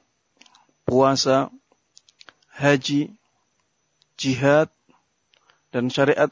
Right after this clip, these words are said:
amar ma'ruf nahi mungkar. Kewajiban-kewajiban ini, ya, adalah kewajiban yang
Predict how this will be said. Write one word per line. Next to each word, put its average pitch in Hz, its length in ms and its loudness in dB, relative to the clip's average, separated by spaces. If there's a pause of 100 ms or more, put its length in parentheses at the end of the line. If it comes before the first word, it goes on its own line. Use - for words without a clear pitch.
amar 135 240 0
ma'ruf 156 560 0
nahi 131 240 -2
mungkar. 117 400 -8 (3500)
Kewajiban-kewajiban 165 1040 0
ini, 120 320 -4
ya, 123 100 -6 (3000)
adalah 147 320 2
kewajiban 151 480 2
yang 151 220 4